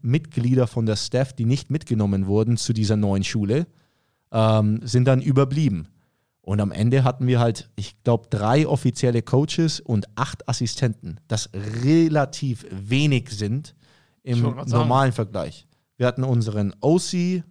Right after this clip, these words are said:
Speaker 1: Special Teams Coordinator und, ähm, Quarterbacks Coach. Das waren unsere einzigen drei festen Coaches. Du hast normalerweise zehn und dann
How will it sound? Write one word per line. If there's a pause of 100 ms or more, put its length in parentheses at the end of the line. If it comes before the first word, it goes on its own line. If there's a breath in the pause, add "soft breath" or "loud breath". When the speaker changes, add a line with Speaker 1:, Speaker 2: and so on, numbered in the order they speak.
Speaker 1:
Special
Teams
Coordinator (500 soft breath)
und,
ähm,
Quarterbacks
Coach.
Das
waren
unsere
einzigen
drei
festen
Coaches.
Du
hast
normalerweise
zehn (420 soft breath)
und
dann